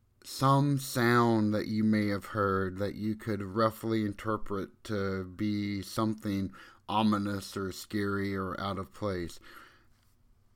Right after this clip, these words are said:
I mean a voice that is talking straight to you and has even called your name. I've heard that a few times in my life, and it's usually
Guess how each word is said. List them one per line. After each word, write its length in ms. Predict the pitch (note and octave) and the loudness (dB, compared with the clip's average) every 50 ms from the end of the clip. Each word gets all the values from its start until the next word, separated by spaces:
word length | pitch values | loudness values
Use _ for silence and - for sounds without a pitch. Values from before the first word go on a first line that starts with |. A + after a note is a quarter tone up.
| _ _ _ _ _ _ _ _ - | _ _ _ _ _ _ _ _ -6
I 160 | - B2 C3+ D3+ | -2 2 2 4
mean 380 | D#3 D3+ D3 C#3 C3+ C3 A2 | 4 4 6 6 6 6 4
a 180 | G#2+ G#2+ A2 G#2 | 4 4 2 2
voice 680 | G#2 - A2+ A2+ A2+ A#2 A2+ A2 G2+ G2 - - - - - - - - - | 0 -2 0 2 2 4 2 2 0 -2 -4 -8 -10 -12 -14 -20 -20 -10 -6
that 160 | G#2 G#2 G2+ | -4 -2 -2
is 180 | G2 F#2+ - - | -2 -4 -6 -8
talking 840 | - - - - A2 A2 A2+ - - A2 G2+ G2 F#2+ F#2 F2+ F2 F2 - - | -10 -6 -2 0 2 2 2 0 -2 -2 0 0 0 -2 -4 -6 -10 -16 -20
straight 760 | - - - - - - - G2+ G2+ F#2+ - - - - - _ _ _ - | -20 -18 -18 -16 -10 -4 -2 0 0 0 -2 -4 -10 -18 -20 _ _ _ -14
to 140 | - - G#2 | -8 -6 -6
you 400 | F#2 E2+ E2+ E2 D#2+ - - - - _ _ _ _ _ _ _ _ _ - | -6 -6 -6 -8 -8 -8 -10 -14 -18 _ _ _ _ _ _ _ _ _ -8
and 140 | - G2+ G#2+ | -4 0 0
has 160 | G#2+ G2+ A#2+ | 0 2 2
even 260 | C#3+ C#3+ A#2 A2+ G#2 | 0 2 2 0 -2
called 480 | - - - - G#2+ G#2+ G#2+ G#2+ F#2+ F2+ | -2 -2 -2 0 2 2 2 2 0 -2
your 140 | F#2+ F#2 F2+ | -2 -2 -2
name. 400 | F2 E2+ D2+ C2+ C2 C2 - - _ _ _ _ - - - - _ _ _ _ _ - - - - - - - - - - - - - - - - - - - - _ _ _ _ _ _ _ _ _ _ _ _ _ - | -2 -4 -4 -6 -8 -10 -14 -18 _ _ _ _ -20 -20 -20 -20 _ _ _ _ _ -20 -20 -18 -20 -20 -20 -20 -20 -20 -20 -20 -20 -20 -20 -20 -20 -20 -20 -20 -20 _ _ _ _ _ _ _ _ _ _ _ _ _ -2
I've 280 | A#2+ B2+ C#3 C#3+ C#3 - | 2 2 2 2 0 0
heard 260 | C#3+ C#3 C#3 C3+ B2+ | 2 4 4 4 4
that 220 | B2 A#2 A2+ A2 | 4 2 2 2
a 60 | G#2+ | 0
few 260 | G#2+ - A2 A2 G#2+ G#2 | -2 -2 0 0 0 0
times 380 | A2 G2 F2+ F2 F2+ E2 - | -2 -4 -4 -4 -4 -6 -6
in 100 | F2+ F2+ | -6 -6
my 120 | F2 E2+ E2+ | -6 -6 -8
life, 520 | E2 D#2 D2+ - - - - - - - _ _ _ _ _ _ _ _ _ _ _ _ _ _ _ _ _ _ _ _ _ - - | -10 -10 -12 -12 -12 -14 -16 -20 -20 -20 _ _ _ _ _ _ _ _ _ _ _ _ _ _ _ _ _ _ _ _ _ -10 -4
and 140 | - A2 A2 | -2 -2 -2
it's 160 | G#2+ - A2 | 0 0 0
usually 640 | A#2 A#2+ A2+ A2 B2 B2+ A#2+ A#2 A#2 A#2 A2+ G#2 | 0 0 0 0 0 0 2 2 4 4 2 0